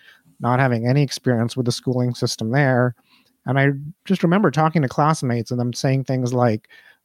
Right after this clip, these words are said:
"I wanna be an, be an engineer when I grow up because that's what my parents want, and it's my obligation to do what my parents want." And coming from an American school, I thought it was very confusing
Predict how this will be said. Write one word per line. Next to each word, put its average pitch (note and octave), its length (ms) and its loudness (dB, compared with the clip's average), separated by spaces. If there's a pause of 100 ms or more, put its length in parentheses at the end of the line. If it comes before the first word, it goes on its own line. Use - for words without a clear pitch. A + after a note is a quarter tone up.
"I C3 40 -4
wanna C#3+ 220 2
be C3+ 140 2
an, C3 420 -2
be C#3+ 100 2
an C3 120 0
engineer B2+ 360 0
when D#3 140 0
I A#2+ 80 -2
grow A#2+ 260 2
up A#2 120 0
because A#2+ 400 0
that's A#2 240 -4
what - 100 -8
my A#2+ 140 -2
parents B2+ 360 -2
want, F3 520 -4
and B2 120 0
it's A#2 140 -8
my B2 140 -2
obligation A#2+ 540 -2
to B2 60 -4
do A#2 140 2
what A2+ 160 -2
my A#2+ 100 -2
parents A2+ 380 -4
want." C3 380 0 (500)
And C3+ 100 0
coming F#3 220 2
from E3 160 0
an C#3 80 2
American C#3+ 400 2
school, D3+ 560 0
I B2 140 0
thought D3 320 0
it B2+ 100 0
was B2+ 220 0
very C#3+ 260 2
confusing B2+ 800 0